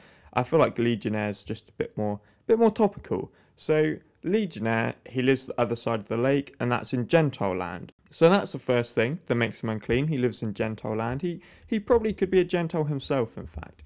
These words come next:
Secondly, quite simply, he's possessed by an unclean spirit.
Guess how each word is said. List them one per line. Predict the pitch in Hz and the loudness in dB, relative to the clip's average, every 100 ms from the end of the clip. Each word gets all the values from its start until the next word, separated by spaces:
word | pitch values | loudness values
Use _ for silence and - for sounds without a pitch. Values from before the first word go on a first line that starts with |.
| - - _ | -20 -20 _
Secondly, | - 226 240 147 113 110 143 - _ | -2 -2 0 -2 0 0 -2 -6 _
quite | - 175 - | -2 0 0
simply, | - 120 - 104 104 127 - _ | -2 -2 -2 -4 -2 -4 -8 _
he's | - 135 139 | 2 2 2
possessed | 151 139 147 - | -2 -2 -2 -2
by | 127 | -2
an | 120 | 0
unclean | 120 101 117 110 | -2 -4 -6 -6
spirit. | - - 104 - | -8 -6 -4 -6